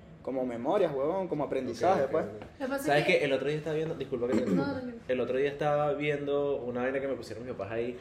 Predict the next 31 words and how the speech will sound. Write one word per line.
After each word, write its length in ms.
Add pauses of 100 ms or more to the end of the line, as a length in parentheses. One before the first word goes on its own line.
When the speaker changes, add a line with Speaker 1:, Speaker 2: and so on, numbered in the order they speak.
(200)
Speaker 1:
Feminismo 500
en 60
Speaker 2:
Yo 60
Speaker 1:
este 160
momento, 440
muchachos. 640
Bruno 260
llegó 240
y 60
le 60
dijo 120
a 140
Ana, 300 (440)
"No, 120
no, 100
está 180
bien, 160
pero 140
voy 120
a 40
hablar 180
yo". 200
Speaker 2:
<laughs> 1120
El 100
bicho. 100
Speaker 1:
"Negra, 260
mamá, 280
hueá", 220
le 100
digo 120
así. 300